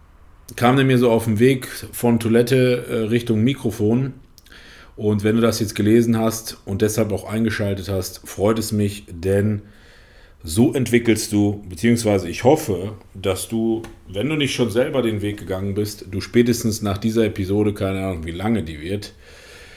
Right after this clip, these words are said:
ähm, hoffe ich, dass du auch hier ein paar Nuggets draus ziehst und dich trotz Conora, ich sage mal bewusst Conora,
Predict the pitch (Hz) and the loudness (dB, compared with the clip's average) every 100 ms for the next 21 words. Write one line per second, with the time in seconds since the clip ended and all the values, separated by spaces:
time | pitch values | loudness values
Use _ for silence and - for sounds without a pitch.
0 | - - 95 92 90 90 90 92 90 87 | -20 -10 -4 -2 0 -2 -2 -2 -4 -8
1 | - - - - _ _ _ _ - - | -12 -20 -20 -20 _ _ _ _ -20 -20
2 | - - - 117 120 127 123 - - 85 | -20 -16 2 6 6 6 4 0 -14 -8
3 | 82 104 120 - - 98 101 95 - 131 | 2 2 2 -4 -10 -4 0 0 2 0
4 | 113 107 107 101 107 104 98 - 92 92 | 0 -2 0 0 0 0 -4 -6 -4 -4
5 | - - 120 127 127 - - 117 120 143 | -4 -4 -2 -2 -2 -8 -6 2 4 4
6 | 131 - - 87 110 120 - - - - | 0 -6 -12 -2 4 4 4 -4 -12 -20
7 | - _ - - - - - - - - | -20 _ -20 -20 -20 -20 -20 -20 -20 -20
8 | - - - 135 180 - - - - - | -20 -14 2 4 4 2 -2 -4 -14 -20
9 | - - - - - 113 127 165 101 127 | -20 -20 -20 -20 -4 2 4 6 4 2
10 | 160 - - - - - 107 113 101 101 | 0 -8 -20 -20 -8 -2 0 0 0 2
11 | 131 131 - 95 98 95 117 139 | 0 0 -2 0 0 0 -2 -2